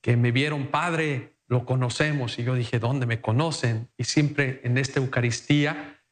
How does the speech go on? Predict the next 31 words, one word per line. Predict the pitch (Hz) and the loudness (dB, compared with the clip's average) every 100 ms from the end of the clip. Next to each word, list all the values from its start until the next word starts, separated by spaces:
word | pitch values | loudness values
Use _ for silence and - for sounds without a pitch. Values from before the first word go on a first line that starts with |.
| _ | _
las, | - 135 131 - - - | 0 2 2 -2 -6 -2
y | 131 | 0
les | 139 | 2
dije, | 139 139 143 | 2 0 -2
"Les | 139 | 0
voy | 160 | -2
a | 160 | -2
prometer | 143 135 131 175 180 143 - | -2 -2 0 -2 -2 -6 -12
sal-, | - 131 | -4 -2
un | 135 165 | 0 -2
saludo". | 151 135 139 180 175 185 185 - _ _ _ | 0 0 0 0 0 -4 -8 -14 _ _ _
Eh, | - 123 117 117 | -2 0 2 0
estuvimos | 113 - 135 143 143 - | -4 2 2 2 0 -2
en | 127 120 | -2 0
el | 120 110 113 113 _ _ _ _ _ _ | 0 -2 -4 -8 _ _ _ _ _ _
centro | - 147 147 151 | -2 0 2 0
de | 127 | 0
convenciones | 131 135 131 135 - 180 180 151 135 - - _ | -2 0 0 0 0 0 2 0 -2 -8 -16 _
en | 120 120 117 120 117 | -4 -2 0 -2 -2
Anaheim | 131 165 160 120 117 117 113 - _ _ _ - | -2 0 -2 -2 -2 -2 -4 -8 _ _ _ -4
en | 113 | 0
este | 127 135 - | 2 0 -2
fin | 147 139 | 0 0
de | 131 | 0
semana | - 131 139 135 | 2 2 0 -2
pasada, | 120 113 156 160 156 147 143 | -2 -2 0 0 -2 -4 -4
que | - 120 | -2 0
ya | 135 | 0
se | 135 135 | 0 0
reanudó | 120 120 120 120 139 | 2 0 0 0 0
nuevamente | 135 131 127 147 147 131 113 - | -2 -2 0 -2 0 0 -2 -6